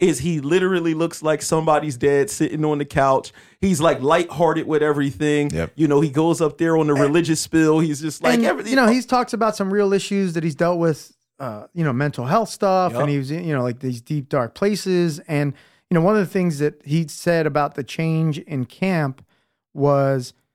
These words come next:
Speaker 3: he came off a three-year layoff, had a couple, you know, tune-up fights, and then fought Wilder.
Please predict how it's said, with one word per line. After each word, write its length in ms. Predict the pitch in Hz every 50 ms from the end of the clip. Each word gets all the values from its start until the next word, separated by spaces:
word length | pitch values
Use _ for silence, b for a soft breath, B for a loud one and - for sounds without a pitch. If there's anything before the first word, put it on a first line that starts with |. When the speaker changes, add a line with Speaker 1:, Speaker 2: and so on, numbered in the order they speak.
| _ _ _ _ _ _ _
Speaker 3:
he 120 | 160 156
came 440 | - - 185 180 180 180 175 165 - _ _ _
off 220 | 135 147 147 -
a 60 | 160 127
three-year 420 | - - 185 226 220 220 214 208
layoff, 560 | 190 170 156 156 151 147 147 143 135 - - _ _
had 180 | - 127 147 147
a 40 | 139
couple, 720 | - 180 175 165 175 175 170 170 165 160 156 151 151 175 _ _
you 80 | 185 160
know, 140 | 143 131
tune-up 400 | 135 135 - - 185 175 170 170
fights, 360 | - - 160 156 156 147 - 139
and 120 | 127 139
then 140 | 151 160 151
fought 300 | - - 156 135 127 127
Wilder. 500 | 123 117 117 120 117 117 120 120 117 113